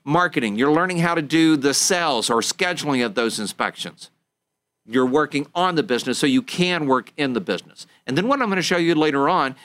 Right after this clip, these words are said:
is basically what it takes to be able to structure that business so that you don't have to do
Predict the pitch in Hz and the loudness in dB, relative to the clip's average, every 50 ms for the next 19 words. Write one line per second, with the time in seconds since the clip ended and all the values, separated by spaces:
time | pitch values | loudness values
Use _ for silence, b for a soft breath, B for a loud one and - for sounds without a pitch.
0 | B B 160 151 - - 208 208 196 208 160 147 160 151 143 151 151 175 220 247 | B B -4 -4 -2 0 -2 0 0 -2 -2 0 0 -2 -2 -2 -2 -2 -2 -2
1 | 240 185 - - - 180 170 147 - - - - 151 135 120 156 160 160 151 151 | -2 -6 -8 -8 -2 -2 -2 -2 -2 -6 -6 -4 -4 -2 0 0 0 0 0 0
2 | 143 139 - - - - 214 196 180 - - 147 127 123 107 92 87 110 104 92 | -2 -2 -2 -2 -2 0 -2 0 0 -2 -4 -2 -2 -2 -4 -4 -4 -4 -4 -4
3 | - 107 107 107 - - _ _ _ _ _ _ _ _ _ - - 196 175 160 | -2 -6 -6 -6 -8 -14 _ _ _ _ _ _ _ _ _ -4 -2 0 2 2
4 | 170 156 156 135 139 196 254 277 240 220 202 170 170 185 185 185 175 - 175 147 | 0 -2 -4 -4 0 2 2 4 4 2 0 0 -2 -2 -2 -2 -4 -6 -2 0
5 | 170 170 170 | 2 2 2